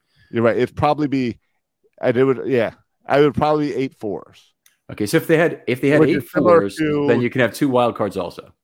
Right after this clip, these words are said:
Speaker 1: Right, right. And they, yeah, and expanded, the fact that they expanded playoffs is also part of that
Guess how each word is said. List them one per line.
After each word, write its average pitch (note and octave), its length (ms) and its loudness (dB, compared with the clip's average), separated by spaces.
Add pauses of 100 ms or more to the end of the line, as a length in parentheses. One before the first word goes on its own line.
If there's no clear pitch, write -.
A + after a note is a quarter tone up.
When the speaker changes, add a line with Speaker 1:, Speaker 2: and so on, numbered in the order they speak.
(320)
Speaker 1:
Right, G#2+ 280 -4 (560)
right. G2+ 320 -6
And C#3 160 -4
they, E3+ 180 0
yeah, C#3 280 2
and D3+ 160 -6
expanded, F3+ 500 -4
the C3+ 80 -4
fact E3 260 -2
that C#3+ 100 -16
they D3 100 0
expanded C3+ 460 -8
playoffs A2+ 560 -6
is A2 160 -10
also A2+ 280 -6
part F#2+ 240 -8
of E2 60 -12
that D#2+ 220 -12